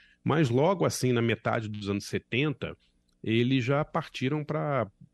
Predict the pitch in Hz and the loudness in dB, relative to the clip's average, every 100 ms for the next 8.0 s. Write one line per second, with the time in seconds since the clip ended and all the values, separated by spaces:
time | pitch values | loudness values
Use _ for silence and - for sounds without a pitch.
0 | _ _ _ 113 - 113 - 107 120 104 | _ _ _ -6 -2 -2 0 -2 -2 -4
1 | 95 85 107 113 101 95 98 95 104 95 | -6 -4 -2 -2 -2 -6 -8 -6 -4 -4
2 | 104 92 107 - 95 101 - 92 - 85 | -4 -4 -8 -8 -8 -8 -6 -6 -6 -6
3 | - 95 107 82 85 - 120 143 147 165 | -2 0 2 0 -2 -4 -4 -2 0 -2
4 | 160 127 147 143 135 143 151 143 110 95 | 0 2 2 0 -2 -4 -4 0 0 -2
5 | 92 104 139 120 110 110 78 - - 85 | -6 -8 -4 0 0 0 -4 -10 -10 -6
6 | 85 80 78 73 69 80 82 104 104 95 | -4 -4 -6 -8 -6 -6 2 2 4 2
7 | 85 - _ _ _ _ - 85 80 | -2 -6 _ _ _ _ -4 -2 -2